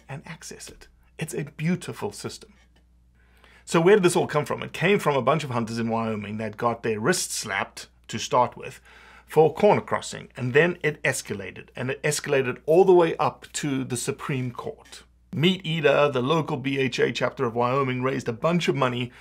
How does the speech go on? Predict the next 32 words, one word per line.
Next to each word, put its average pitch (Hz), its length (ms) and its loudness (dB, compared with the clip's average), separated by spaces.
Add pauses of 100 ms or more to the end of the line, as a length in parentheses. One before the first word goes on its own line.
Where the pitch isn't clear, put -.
(180)
to 135 100 -4
handle 156 360 -2
the 143 80 0
legal 147 320 -2
fees 135 260 -8
associated 123 460 -4
with 113 160 -8
these 113 180 -8
guys' 110 320 -6
cases. - 520 -14 (260)
So 160 160 0
in 165 80 4
the 156 80 4
middle 185 400 6
of 135 180 0
May 156 460 0
of - 160 -8
twenty 151 320 -4
twenty-three, 127 760 -6 (220)
a - 60 -8
federal 165 300 4
judge 139 300 2
in 135 180 -4
Wyoming 120 560 0
ruled 127 540 -2 (420)
that 139 160 2
public 180 320 4
land 156 320 2
users 135 340 -4
that 127 180 0
corner 131 280 -2
cross 123 400 -2